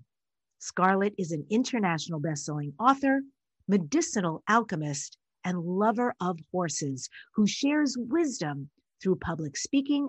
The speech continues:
and private one-on-one sessions. Scarlett has been studying and creating paths in medicine for over twenty years. Since two thousand and seven, her company, White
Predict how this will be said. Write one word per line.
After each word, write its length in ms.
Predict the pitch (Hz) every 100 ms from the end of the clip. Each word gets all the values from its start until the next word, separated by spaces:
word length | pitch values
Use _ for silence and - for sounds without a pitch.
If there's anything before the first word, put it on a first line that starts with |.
| 277
and 160 | 285
private 420 | 269 185 180 196 202
one-on-one 580 | 170 175 175 147 160 156
sessions. 840 | - 160 160 - 131 131 - - _ _ - -
Scarlett 540 | - - 254 294 320 311
has 160 | 277
been 180 | 220 220
studying 640 | 208 - 294 277 208 147
and 140 | 151 151
creating 420 | - 226 247 247 208
paths 480 | - 226 233 - -
in 140 | 165
medicine 480 | 185 220 233 226 208
for 200 | 190 175 -
over 280 | 254 240 254
twenty 380 | - 196 180 190
years. 680 | 156 160 147 135 139 - - _ _ - - _
Since 320 | - 175 147
two 220 | - 320 330
thousand 440 | 214 165 156 160
and 140 | 160
seven, 440 | - 165 156 165 208 - -
her 140 | 277
company, 580 | 277 320 302 302 302 302 -
White 420 | 175 196 254 269